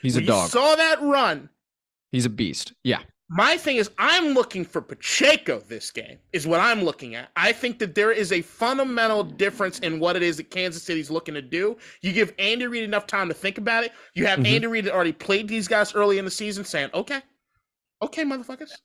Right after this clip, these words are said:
Speaker 2: I, I got you."
Speaker 1: I, and listen, I actually, I love where you're coming from, and I agree with a lot of this, too.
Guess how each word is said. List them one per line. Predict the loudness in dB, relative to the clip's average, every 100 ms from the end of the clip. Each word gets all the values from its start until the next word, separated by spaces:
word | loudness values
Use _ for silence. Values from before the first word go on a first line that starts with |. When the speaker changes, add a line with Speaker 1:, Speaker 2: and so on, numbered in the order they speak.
| _
Speaker 2:
I, | -12 -4
I | -2
got | -2 -6
you." | -10 _ _ _ -6
Speaker 1:
I, | -6 _
and | 2 4
listen, | 4 4 4
I | 6
actually, | 4 4 2 2 2
I | 4
love | 4 4 2 2
where | 0
you're | 0
coming | -2 -2
from, | -2 -4 -2 -2
and | 0
I | 2
agree | 0 -4 -10 -8 -6
with | -6 -6
a |
lot | -4 -4
of | -6
this, | -8 -8
too. | -4 -4